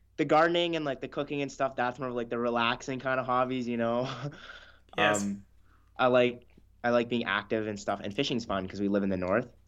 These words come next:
Speaker 1: Y-, you, in Alberta, there are probably some, uh, some lakes out there, stuff like that.
Speaker 2: To,
Speaker 1: Um,
Speaker 2: to be hon-, to be honest, I'm, uh, th-, there is, but I'm not, uh, hugely knowledgeable 'cause I haven't done much fishing in my life. The only fishing I've done is,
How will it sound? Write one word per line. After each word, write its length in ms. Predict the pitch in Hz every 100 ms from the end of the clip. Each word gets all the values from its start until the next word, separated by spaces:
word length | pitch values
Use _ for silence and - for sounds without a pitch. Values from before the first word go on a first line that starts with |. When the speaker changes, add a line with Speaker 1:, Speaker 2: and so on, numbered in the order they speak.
| -
Speaker 1:
Y-, 160 | 135 143
you, 220 | 151 202
in 60 | 202
Alberta, 360 | 151 147 190 170
there 80 | 143
are 20 |
probably 320 | - 120 107
some, 280 | 101 107 101
uh, 180 | - 95 95 92 - _ _
some 200 | - 220
lakes 240 | 117 117
out 220 | 110 104 123 117 -
there, 200 | 107 110
stuff 240 | 90 92
like 120 | 92
that. 240 | 92 87 82 - - - _ _ - -
Speaker 2:
To, 100 | 185
Speaker 1:
Um, 80 | -
Speaker 2:
to 100 | 190
be 120 | 214
hon-, 280 | 202 - 180
to 160 | 190
be 120 | 175
honest, 300 | 175 175 175 165
I'm, 220 | 156 151
uh, 40 | - - - -
th-, 260 | - - 160
there 180 | 165 160
is, 360 | 175 165 160
but 280 | - - 160
I'm 120 | 151
not, 240 | 147 143 -
uh, 200 | 147 131
hugely 520 | - 165 143 139 139
knowledgeable 560 | 143 135 143 143 135 139
'cause 340 | - 143 151
I 260 | - 156 147
haven't 300 | 156 143 143
done 220 | 143 139
much 260 | 139 131 -
fishing 560 | - - 196 - 147
in 80 | 147
my 100 | 131
life. 240 | 131 135 -
The 80 |
only 120 | 185 185
fishing 380 | 185 185 160 147
I've 160 | 147
done 200 | 147 156
is, 520 | - 143 135 - -